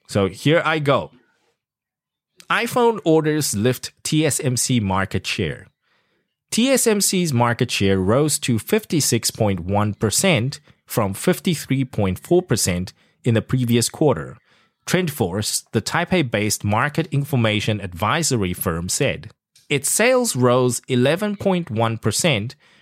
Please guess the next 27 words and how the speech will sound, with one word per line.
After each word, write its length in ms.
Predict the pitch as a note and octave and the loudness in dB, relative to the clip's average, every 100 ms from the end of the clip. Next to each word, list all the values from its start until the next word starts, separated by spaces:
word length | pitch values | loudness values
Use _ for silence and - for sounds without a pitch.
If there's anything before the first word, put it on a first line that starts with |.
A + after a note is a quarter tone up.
| _ | _
from 320 | - B2 A2+ | -2 0 0
the 100 | G#2 | 0
second 460 | F#2+ - F3+ F#3 D3 | 0 0 0 0 -2
quarter 500 | - D#3+ B2+ D#2+ G2 _ _ _ _ - | -2 0 0 -2 -10 _ _ _ _ -2
to 180 | C3 | 0
twenty 600 | A#2 - F#3+ G3+ - A#2+ | 0 0 0 0 0 -2
point 340 | G#2+ - A2 F#2+ | 0 0 0 0
one 300 | G#2+ C#3+ D#3+ | 0 0 0
six 340 | - D3+ - | 0 -2 -2
billion 600 | G#2+ F#2+ D3+ F#3 B2 G#2+ | -6 0 2 2 0 0
U 200 | A2+ C#3 C#3+ | 0 2 2
S 120 | B2 | 0
dollars 760 | - C3 C#3+ F#2 D2 D#2 - - - | 0 0 2 0 -6 -8 -6 -6 -2
in 140 | A#2 | 0
the 100 | A#2 | 0
third 440 | - - F3+ F3+ - | 0 0 2 0 -2
quarter 520 | - F#2 D#2+ D#2+ C#3+ - _ _ - | 0 0 -2 -6 -8 -12 _ _ -6
after 340 | A#2+ G2+ - G2 - | -4 -2 -2 -2 -2
Apple 380 | C#3+ - A3+ | -4 -2 -2
released 640 | G#3 F3 C3+ G#2+ G#2+ - - | 0 0 2 2 0 -4 -2
its 300 | A#2+ - - | -4 -2 -2
latest 640 | G#2 D3+ - G#2+ F#2 - - | 0 -2 -2 -2 -2 -4 -4
iPhone 500 | A#2 C#3+ - D#3 D3 | -2 -2 0 0 0
fourteen 500 | - C3 B2 C3+ A#2 | 0 0 0 0 0
series 680 | - G3 D#3 F2 F2 G2+ - | 0 2 2 0 -2 -6 -2
in 160 | A#2 A2+ | -2 0
September. 720 | - A#2+ E3 E3 F2 - | 0 0 2 2 0 -6